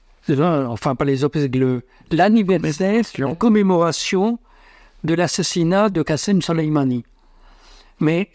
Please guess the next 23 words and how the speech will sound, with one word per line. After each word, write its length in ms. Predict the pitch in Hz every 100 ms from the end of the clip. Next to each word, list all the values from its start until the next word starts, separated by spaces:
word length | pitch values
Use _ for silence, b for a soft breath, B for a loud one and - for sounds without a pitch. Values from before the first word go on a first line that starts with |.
| -
<clears throat> 2250 | 175 127 - _ _ _ _ _ _ - _ _ - - - - _ _ - _ _ -
donc 180 | 117 -
c'est 140 | 139
un, 440 | 127 117 110 101 90 -
vraiment 340 | 123 156 165
un 60 | 135
truc 200 | - 139
gigantesque, 720 | 127 127 120 - 147 160 -
il 40 | 127
y 0 |
a 40 |
plus 140 | -
d'une 200 | 131 131
centaine 420 | 120 135 120 135 131
de 60 |
morts, 460 | 123 123 143 147 143
des 100 | 131
centaines 380 | - 120 135 131
de 80 |
blessés, 420 | 117 123 - 160 143
tout 140 | -
ça. 240 | - 139 - b b b b b b b b b b b - -
Alors, 340 | 175 175 175